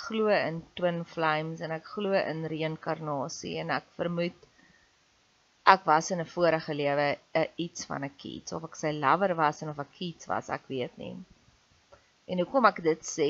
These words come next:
en dis ook weet, hierdie is diep, en hierdie is intens. Want ek het drie jaar terug met 'n groot liefdesteleurstelling, massive, epic,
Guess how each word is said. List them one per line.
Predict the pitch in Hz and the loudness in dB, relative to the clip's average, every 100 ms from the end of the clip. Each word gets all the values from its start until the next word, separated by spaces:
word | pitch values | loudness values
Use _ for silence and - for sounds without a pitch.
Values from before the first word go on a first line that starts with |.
| 160 | 2
en | 156 | 2
dis | 165 220 | 2 0
ook | 202 151 156 | -2 -2 2
weet, | 151 156 156 | 2 2 -2
hierdie | 156 | 0
is | 156 156 143 139 | 0 -2 -10 -4
diep, | 160 226 _ - - - _ _ _ _ _ - | -4 -4 _ -20 -20 -20 _ _ _ _ _ -8
en | 165 | -4
hierdie | 151 156 | -2 0
is | 143 156 - | 0 -2 -6
intens. | - 151 - 185 127 - - - - _ _ _ _ _ _ _ _ _ _ _ _ _ | -8 -12 -6 -4 -4 -6 -16 -20 -20 _ _ _ _ _ _ _ _ _ _ _ _ _
Want | - 170 | -2 4
ek | 107 180 | 4 4
het | 220 160 | 0 -2
drie | 175 208 | -2 4
jaar | 220 196 196 | 6 6 4
terug | 180 175 - | 2 2 0
met | 175 170 _ _ 160 156 - | -8 -10 _ _ -14 -6 -6
'n | |
groot | 175 - 208 196 226 240 233 196 165 | -6 -6 -4 2 6 8 10 8 6
liefdesteleurstelling, | 156 143 139 - 151 - 143 147 139 - - - - - 139 - 175 160 165 165 | 0 -8 -8 -10 -10 -6 -6 -2 -4 -4 -4 -4 -2 -4 -6 -8 -10 -8 2 4
massive, | 160 - - - - - _ _ _ _ | 4 2 -10 -12 -12 -16 _ _ _ _
epic, | 196 - - - - - | -2 -2 -6 -8 -12 -20